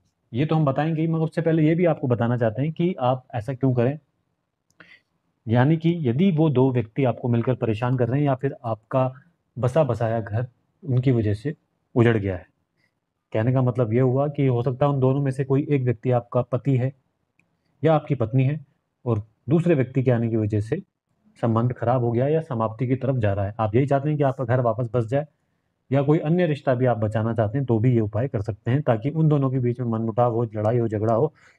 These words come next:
तो आपको जो भी आपको पीड़ा हुई है, जो भी आपको सहना पड़ा है, वो समाप्त हो सके। क्योंकि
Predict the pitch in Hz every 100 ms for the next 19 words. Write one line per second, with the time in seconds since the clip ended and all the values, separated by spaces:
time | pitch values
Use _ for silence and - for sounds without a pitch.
0 | _ 127 156 - _ - 104 107 - 123
1 | 110 147 160 165 - _ _ _ _ _
2 | _ _ _ _ - 120 110 123 127 120
3 | 123 117 113 131 - - 113 139 160 151
4 | - 139 143 _ _ - 131 151 113 104
5 | 117 120 139 107 104 107 95 90 - _
6 | _ _ _ _ _ _ _ _ - 104
7 | 113 110